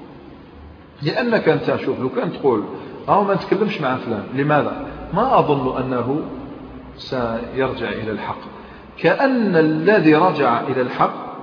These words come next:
رجع بك، ماشي بالله. هذاك الإنسان اللي تكلمت معه وتربيه ده، كأنه بك، ماشي بالله عز وجل. تقول: "لا، لا، بالله".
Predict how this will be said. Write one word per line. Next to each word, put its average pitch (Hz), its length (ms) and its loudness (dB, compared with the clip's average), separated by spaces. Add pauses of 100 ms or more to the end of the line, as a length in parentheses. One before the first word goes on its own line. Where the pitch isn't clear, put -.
(240)
رجع 123 400 0
بك، 131 260 -2
ماشي 110 220 -6
بالله. 95 260 -8 (880)
هذاك 143 180 2
الإنسان 139 300 -4
اللي 139 120 0
تكلمت 123 380 -6
معه 113 200 -4 (300)
وتربيه 117 480 -4
ده، 107 200 0 (1200)
كأنه 160 380 2
بك، 220 320 2
ماشي 131 240 -4
بالله 139 260 -2
عز 120 220 -4
وجل. 127 200 -12 (640)
تقول: 120 220 2
"لا، 131 100 4
لا، 98 100 0
بالله". 110 340 2